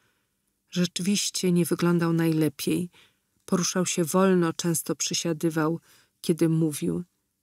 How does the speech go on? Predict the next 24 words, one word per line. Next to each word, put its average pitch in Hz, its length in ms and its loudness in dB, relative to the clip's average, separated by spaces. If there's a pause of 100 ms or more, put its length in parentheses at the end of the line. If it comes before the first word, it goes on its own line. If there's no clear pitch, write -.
(120)
Musiał 175 220 0
przerywać, 170 680 0
aby 170 140 0
zaczerpnąć 175 680 -2
powietrza, 165 560 -2
pocił - 440 -4
się. - 300 -6 (1120)
Zebrani 208 540 2
nie 185 120 4
chcieli 208 320 0
jednak 180 360 0
słyszeć, - 580 -2
że 180 180 -2
może 175 360 0
umrzeć. - 680 -2 (580)
Potrzebowali 190 800 0
go 185 300 2 (340)
oni 208 440 2
i 190 40 2
mieszkańcy 185 580 0
miasta. 185 560 0
Był 185 240 2
bowiem 175 380 0
dobrym 180 480 0